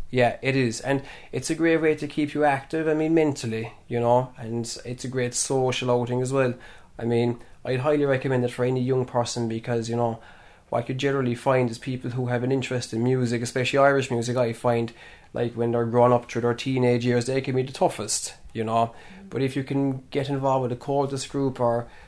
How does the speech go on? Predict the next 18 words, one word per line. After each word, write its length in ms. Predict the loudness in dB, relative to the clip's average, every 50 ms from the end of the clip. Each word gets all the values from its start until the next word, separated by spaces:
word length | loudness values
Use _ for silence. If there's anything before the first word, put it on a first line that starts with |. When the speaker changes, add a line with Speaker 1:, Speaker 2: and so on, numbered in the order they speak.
| -20 -20
Speaker 1:
find 400 | -20 -6 0 2 4 4 4 2
other 140 | 2 0 -2
people 280 | -4 -4 -4 -2 -2 0
your 140 | 2 4
own 220 | 4 4 6 6 4
age 380 | 4 2 2 2 0 0 -2 -4
and 240 | -6 -6 -6 -6 -10 -14 -20 -20 -20 -20 -20
you 200 | -14 -6 -2 2
know, 500 | 2 2 2 2 0 -4 -8 -8 -10 -10 -12 -10
take 240 | -6 -2 -2 -2 0
part 220 | 2 2 2 2 0
in 60 | 0
competitions, 540 | -2 -2 -2 -2 -2 -2 -2 -2 -2 -2 -4
it's 140 | -4 -6
a 40 | -2
great 220 | 0 2 2 2 4
outlet 560 | 4 2 2 2 -2 -6 -8 -6 -8 -8 -8 -6
because, 520 | -6 -2 0 2 2 2 0 -2 -6 -10